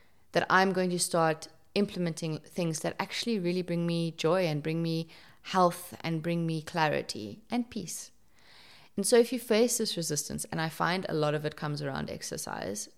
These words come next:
and movement, remember you're mourning your old identity. You're letting go. It's okay to feel frustrated. It's okay to feel overwhelmed or not quite sure how to handle criticism. Look for the support.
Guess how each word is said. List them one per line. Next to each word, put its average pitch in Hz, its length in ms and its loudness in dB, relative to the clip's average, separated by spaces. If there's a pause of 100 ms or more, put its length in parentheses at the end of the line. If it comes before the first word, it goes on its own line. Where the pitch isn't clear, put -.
(180)
and 160 180 -2
movement, 135 540 -4 (1300)
remember 165 320 0
you're 180 140 2
mourning 160 420 0
your 156 100 -2
old 143 220 -2
identity. 135 540 -6
You're 165 160 -4
letting 208 280 2
go. 156 140 0
It's - 260 -2
okay 262 600 0
to 185 100 -6
feel 175 200 0
frustrated. 151 600 -2
It's 180 180 -6
okay 165 280 -2
to 160 140 -8
feel 156 520 -2 (500)
overwhelmed 156 800 4
or 135 480 -2 (200)
not 170 260 2
quite 170 260 2
sure 175 160 2
how 151 100 2
to 147 120 -6
handle 156 400 2
criticism. 151 720 -4 (1000)
Look 214 220 2
for 220 140 -2
the 180 140 -2
support. - 560 -4